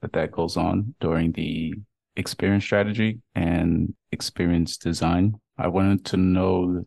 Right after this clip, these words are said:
does that iterative process help with the adaptation of catering to the various expectations and preferences of our current generation of students,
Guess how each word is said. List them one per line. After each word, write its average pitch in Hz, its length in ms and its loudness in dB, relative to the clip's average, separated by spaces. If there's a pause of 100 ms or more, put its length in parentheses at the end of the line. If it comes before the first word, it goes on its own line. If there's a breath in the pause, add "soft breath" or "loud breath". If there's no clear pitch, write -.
does 87 220 -2
that - 440 -6 (140)
iterative 95 580 0
process 87 720 -2 (140)
help 95 340 0 (120)
with 87 600 -2 (140)
the 87 420 0
adaptation 92 920 0 (360)
of 85 600 -4
catering 98 580 0
to 85 200 -4
the 82 220 0
various 90 520 0
expectations 92 840 -2
and 85 180 -2
preferences 98 720 -4 (420 loud breath)
of - 140 -6
our 80 260 -2 (240)
current 95 380 0 (320)
generation 101 400 0
of 98 100 0
students, 104 500 0